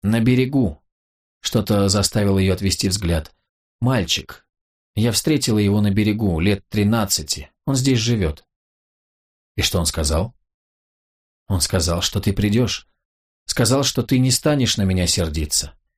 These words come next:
Еще он говорил, что нам будет здесь хорошо, и показал мне лужу с дождевой водой. Он похож на мексиканца".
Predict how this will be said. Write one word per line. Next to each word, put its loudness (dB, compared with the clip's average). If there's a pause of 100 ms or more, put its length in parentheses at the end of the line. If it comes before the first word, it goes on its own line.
(140)
Еще 2
он 2
говорил, 2
что -2
нам 2
будет 0
здесь 0
хорошо, 0
и 2
показал 0
мне 2
лужу 2
с -2
дождевой 2
водой. -2 (640)
Он -2
похож 0
на 2
мексиканца". -2